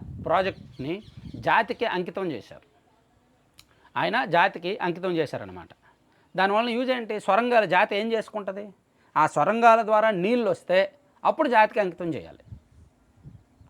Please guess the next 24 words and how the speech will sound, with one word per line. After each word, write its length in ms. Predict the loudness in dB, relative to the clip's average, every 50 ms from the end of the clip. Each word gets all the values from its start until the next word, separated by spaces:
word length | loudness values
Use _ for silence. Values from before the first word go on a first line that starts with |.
| _ -6 -2
అంతే 160 | 0 0 0 0
కదా. 140 | -2 -8 -14 -18 _ _ _ _ _ _ _ _ _ 2
So, 60 | 4 4 4
ఇప్పుడు 200 | 2 0 0 0 0 -2 -2 2
కాలువలు 360 | 6 6 6 6 6 2 0 0 -4
పూర్తవల, 380 | -6 -6 -2 -2 0 0 0 -2 -4
ఆ 40 | -4 -2
ప్రాజెక్ట్ 380 | -2 -2 -2 -2 -6 -8 -12 -4 0
కాలువలు 320 | 2 2 2 0 -2 -4 -4 -6
పూర్తవల. 400 | -8 -6 -2 -2 -2 -2 -2 -8 -14 -18 _ _ _ _ _ _ _ _ -4
కాలువలు 400 | 0 2 2 4 4 2 2 0 -2
పూర్తి 260 | -6 -6 -6 -8 -8 -6 -4
చేసి 280 | -6 -4 -4 -2 -2 -2 -2 -6 _ _ _ _ _ _ _
ఈ 60 | -2 2 2
హెడ్ 200 | 2 4 8 8
రెగ్యులేటర్ 420 | 8 8 8 4 4 4 2 0 2 4
ద్వారా 200 | 6 8 8 6 6 6
సొరంగాల 420 | 4 4 4 2 2 2 2 0 0 -2
నుంచి 160 | -6 -6 -6 -4 -4
నీళ్ళు 200 | -2 -2 -2 -2 -4
వచ్చి 200 | -4 -4 -4 -4 -4 -4 -4 -4 -2 -2
ఆ 20 | 0 -2 -2 -2 -4 -6 -6 -2 -2
రిజర్వాయర్ 520 | 2 2 2 4 4 4 2 2 2 0 -2 -2
నిండి, 260 | -2 -2 -2 0